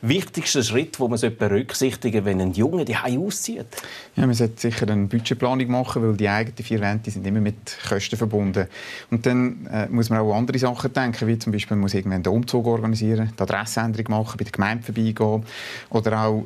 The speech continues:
Speaker 2: äh, Mietzinsdepot eröffnen oder eine Mietzinskautionsversicherung abschließen.
Speaker 1: Eine eigene Wohnung ist teuer, die Kosten sind, äh, deutlich höher als im billigen Hotel Mama.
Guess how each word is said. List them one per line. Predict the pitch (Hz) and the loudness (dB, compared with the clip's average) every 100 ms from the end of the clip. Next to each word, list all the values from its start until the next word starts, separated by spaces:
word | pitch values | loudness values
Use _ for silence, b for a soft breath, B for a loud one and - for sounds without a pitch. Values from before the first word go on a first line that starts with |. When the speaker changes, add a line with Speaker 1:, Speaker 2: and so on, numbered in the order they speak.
| 104 | 0
Speaker 2:
äh, | 101 95 | 0 4
Mietzinsdepot | 104 113 127 123 117 120 120 - 120 117 | 4 4 4 0 0 0 0 0 0 2
eröffnen | 113 117 - 104 | 2 0 0 0
oder | 98 | 2
eine | 98 | 2
Mietzinskautionsversicherung | 101 - 101 98 - 98 - 90 98 101 98 - 95 95 | 2 0 -2 -2 -2 -2 -2 -4 -4 -2 -2 -2 -4 -4
abschließen. | 98 92 85 - - - _ - B - - | -4 -4 -4 -6 -10 -10 _ -20 B -8 0
Speaker 1:
Eine | 101 | 2
eigene | 127 120 117 | 2 2 2
Wohnung | 110 131 120 | 4 4 4
ist | 110 98 | 0 0
teuer, | 117 120 196 | 2 2 4
die | 190 | 2
Kosten | - 180 202 - 135 | 2 0 0 0 -2
sind, | 156 143 120 127 | 0 2 2 2
äh, | 123 120 113 110 - | 2 4 2 0 0
deutlich | 147 147 123 117 110 | 0 2 0 2 4
höher | 123 196 196 147 | 4 4 4 2
als | 117 110 | 2 2
im | 117 107 98 | 4 4 2
billigen | 147 160 160 123 113 | 0 0 0 2 2
Hotel | 147 175 - 127 120 113 | 2 0 0 0 2 2
Mama. | 101 98 117 175 190 | 2 2 2 4 4